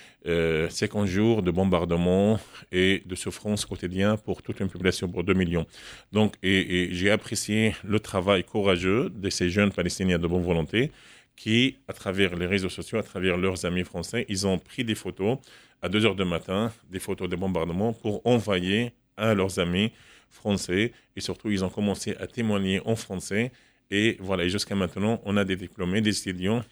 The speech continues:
qui utilisent la langue française pour témoigner, pour échanger. Et ça, c'est un élément très important.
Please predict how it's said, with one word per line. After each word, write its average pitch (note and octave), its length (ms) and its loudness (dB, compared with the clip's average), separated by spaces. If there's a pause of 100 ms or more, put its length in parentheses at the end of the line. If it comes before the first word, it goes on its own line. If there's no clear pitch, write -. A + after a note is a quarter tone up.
(100)
qui - 140 -6
utilisent G#2 320 -4
la F#2+ 60 -2
langue F#2 160 -2
française G2+ 420 -4
pour - 240 -6
témoigner, G2 420 2
pour G2 240 -4
échanger. F#2 360 -2
Et - 40 -6
ça, A2 140 0
c'est - 200 -2
un F2+ 100 4
élément F#2 320 4
très G#2 260 -2
important. G2+ 480 2